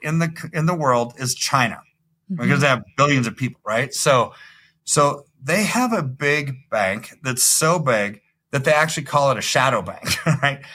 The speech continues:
Speaker 1: So it's basically, uh, the, the government actually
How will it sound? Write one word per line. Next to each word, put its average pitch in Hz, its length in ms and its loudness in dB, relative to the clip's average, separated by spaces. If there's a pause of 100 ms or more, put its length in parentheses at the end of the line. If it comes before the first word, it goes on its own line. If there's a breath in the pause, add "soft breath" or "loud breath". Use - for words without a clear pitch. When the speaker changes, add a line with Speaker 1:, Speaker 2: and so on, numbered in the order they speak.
(160 loud breath)
Speaker 1:
So 147 240 2
it's 131 100 -4
basically, 143 800 -4 (420 soft breath)
uh, 123 220 4 (260)
the, 131 140 0
the 131 160 -2
government 139 800 2
actually 127 640 -2